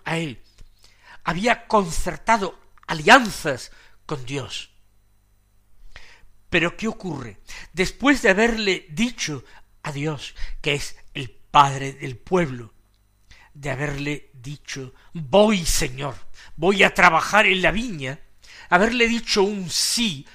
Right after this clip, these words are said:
a ese pacto, a ese acuerdo con Dios, luego, en la práctica, lo negó. Dijo, "Voy, Señor", pero no fue.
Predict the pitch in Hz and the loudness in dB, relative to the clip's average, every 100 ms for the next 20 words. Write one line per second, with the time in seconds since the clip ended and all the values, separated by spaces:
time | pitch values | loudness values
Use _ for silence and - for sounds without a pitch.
0 | - 139 143 - 156 - - - 165 - | -8 -2 -2 -2 -6 -8 -2 -2 -2 -6
1 | - 131 127 127 - 143 - 196 226 170 | -14 -8 -6 -4 -2 -2 -2 4 4 4
2 | 160 143 131 131 151 117 - - _ _ | -6 -8 -10 -4 -4 -4 -12 -20 _ _
3 | _ _ _ - - - 147 156 220 127 | _ _ _ -20 -20 -16 -8 -2 -2 -2
4 | 143 - _ - _ _ - - 120 113 | -12 -18 _ -20 _ _ -18 -14 -12 -12
5 | - 170 - - 107 - 107 _ _ _ | -6 -6 -6 -14 -16 -18 -20 _ _ _
6 | _ _ _ _ _ _ - 127 139 117 | _ _ _ _ _ _ -16 -10 -8 -8
7 | 117 110 110 _ _ _ _ _ _ _ | -12 -14 -18 _ _ _ _ _ _ _
8 | _ _ - - - 151 208 - 208 156 | _ _ -20 -20 -16 -4 -4 0 -2 2
9 | 190 214 202 - 190 175 156 - - - | 4 4 4 0 0 0 -4 -8 -18 -20
10 | - - 151 151 - - 156 131 127 139 | -12 -4 -4 -4 -10 -14 -18 -14 -12 -12
11 | 147 - - 180 160 | -12 -18 -16 -10 -10